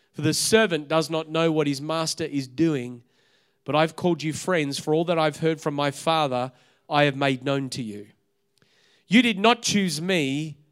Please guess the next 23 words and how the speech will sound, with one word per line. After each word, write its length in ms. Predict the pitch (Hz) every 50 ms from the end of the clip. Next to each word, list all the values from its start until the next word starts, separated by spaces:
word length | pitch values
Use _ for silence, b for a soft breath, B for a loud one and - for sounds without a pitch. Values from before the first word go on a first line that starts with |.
| _ _ _ _ _ _ _ -
but 160 | 135 151 151
I 160 | 160 165 175
chose 480 | 175 - - 180 160 151 143 139 120 123
you. 380 | 135 147 139 127 123 135 113 - - - - _ _ _ _ _ _ _ _ _ _ _ _
And 80 | - 135
I 140 | 165 202 190
appointed 640 | 170 - 180 185 196 214 214 180 139 170 151 139
you 160 | 151 156 165
that 160 | 156 165 160
you 100 | 151 175
should 220 | 170 - 170 160 143
go 160 | 170 165 160
and 100 | 160 151
bear 160 | 156 151 143
fruit, 640 | 139 - - - - 190 156 135 151 - - - 120 b b b b b b b b b b
and 100 | - 151
that 60 | 180
your 120 | 170 143 131
fruit 360 | - - - 233 220 214 220
should 480 | - - - - 208 196 185 175 - - _ _ _ _ _
remain 640 | - 147 170 170 165 170 190 196 185 165 151 147 151
or 140 | 147 147 147
abide, 680 | 139 131 165 175 165 151 135 123 123 127 131 131 123